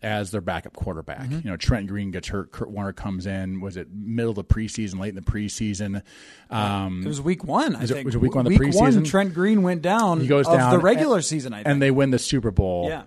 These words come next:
Speaker 1: uh, um, with Kurt Warner quarterback. That doesn't happen. Like, that is,
Speaker 2: Right.
Speaker 1: that is, like, the Miracle on Ice story that
Speaker 2: Sure.
Speaker 1: occasionally occurs in the N F L. Shoot, Adam Thielen's like that story, you know,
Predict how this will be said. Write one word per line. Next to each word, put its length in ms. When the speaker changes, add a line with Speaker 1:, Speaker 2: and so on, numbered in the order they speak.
Speaker 1:
uh, 800
um, 180
with 240
Kurt 180
Warner 220
quarterback. 560
That 480
doesn't 220
happen. 580
Like, 180
that 200
is, 140
Speaker 2:
Right. 160
Speaker 1:
that 160
is, 180
like, 220
the 160
Miracle 420
on 160
Ice 240
story 640
that 80
Speaker 2:
Sure. 340
Speaker 1:
occasionally 680
occurs 420
in 80
the 60
N 80
F 100
L. 100
Shoot, 200
Adam 240
Thielen's 480
like 220
that 200
story, 460
you 100
know, 320